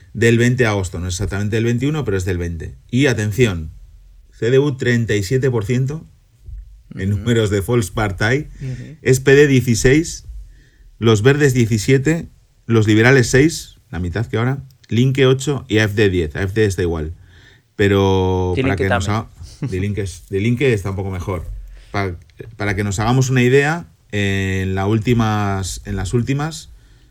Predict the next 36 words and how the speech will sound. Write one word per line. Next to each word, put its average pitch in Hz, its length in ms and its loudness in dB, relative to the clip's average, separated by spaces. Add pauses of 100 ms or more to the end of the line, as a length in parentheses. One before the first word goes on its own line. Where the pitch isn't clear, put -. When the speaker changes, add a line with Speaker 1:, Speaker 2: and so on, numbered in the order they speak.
(140)
Speaker 1:
encuestas, 110 520 0
la 98 120 -2
última 104 340 0
que 95 140 0
es 98 140 -2
la 95 160 -2
de, 90 400 -2
la 90 140 -8
de 92 100 -4
Forza, 120 400 0
que 98 80 -4
dio 98 140 0
ese 101 160 -2
vuelco, 110 420 2
¿no? 135 240 -4 (440)
Que - 140 -2
puso 123 400 0
al 101 140 2
S 117 140 0
P 107 160 2
D 117 340 2 (680)
por 95 160 0
delante 113 400 4
de 107 140 4
la 98 140 2
C 107 200 2
D 110 140 6
U, 131 260 2 (120)
eh, 98 360 2
por 95 160 -2
primera 104 300 2
vez 113 260 -2 (320)
después 101 340 -2
de 101 140 0
quince 117 420 0
años, 135 540 -4